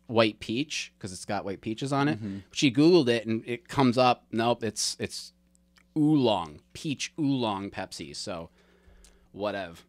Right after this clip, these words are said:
Speaker 2: White peach oolong.
Speaker 1: This is, uh, this is imported from Taiwan. The one, yeah, this is a lot like the Osmanthus one. They aren't super bubbly. I don't <laughs> know if it's how they were imported or what, but there's not really a lot of bubble.
Speaker 2: Right.
Speaker 1: I don't know.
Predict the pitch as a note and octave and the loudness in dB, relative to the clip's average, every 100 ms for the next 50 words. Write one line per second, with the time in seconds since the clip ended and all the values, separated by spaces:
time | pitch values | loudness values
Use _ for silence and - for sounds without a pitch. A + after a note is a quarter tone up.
0 | _ F2+ E2+ G2 - G2+ G2+ G#2+ F2+ D2+ | _ -12 -10 -10 -12 -14 -12 -12 -12 -8
1 | C3+ A#2 B2 A2+ G#2+ G#2 - _ _ _ | -6 -2 0 0 -2 -4 -14 _ _ _
2 | _ _ _ - E3+ - - C#3 C3 D3 | _ _ _ -20 -14 -14 -8 -6 -4 -4
3 | D3+ D3+ C3 - C3 A#2 G2+ G2+ A#2+ D#3+ | -4 -4 -6 -2 -2 -2 -4 -8 -6 -8
4 | E3+ _ - _ D3+ D3+ F3+ A3+ A3+ - | -10 _ -20 _ -2 2 2 2 -2 -2
5 | B2 A#2+ F#3 C#3+ C3+ A#2 A2+ A2 G#2 G#2 | -2 -2 -6 -2 0 0 -4 -4 -4 -2
6 | G2+ G#2 G#2 F#2 F#2 _ - C#3+ E3 A3+ | -6 -8 -8 -8 -8 _ -2 2 4 4
7 | - A#3 A3 E3+ A2+ A#2+ F2 C#2+ F2 _ | 4 0 4 2 4 0 0 -12 -14 _
8 | - B2+ E3+ D3 E3 C3+ - - - - | 0 2 4 8 8 8 2 -20 -20 -20
9 | - - - - C#3 B2+ A#2+ G#2+ A2 C3+ | -6 -4 -2 6 6 8 4 2 2 6
10 | C3+ C3+ D3+ C3+ B2+ B2+ B2+ C3 C3 B2+ | 6 6 2 4 2 0 0 -2 4 4
11 | B2+ - _ G#2 F2+ _ - A2 B2 C3 | 4 0 _ -4 -4 _ -4 2 4 4
12 | A2 G#2+ G2 F2+ F2+ E2 D2 A1 B1 _ | 4 0 -2 -4 -8 -8 -12 -12 -16 _
13 | _ G2+ F#2+ G2 - _ _ - _ - | _ -10 -8 -8 -14 _ _ -20 _ -10
14 | F2+ C2 G1+ | -8 -10 -16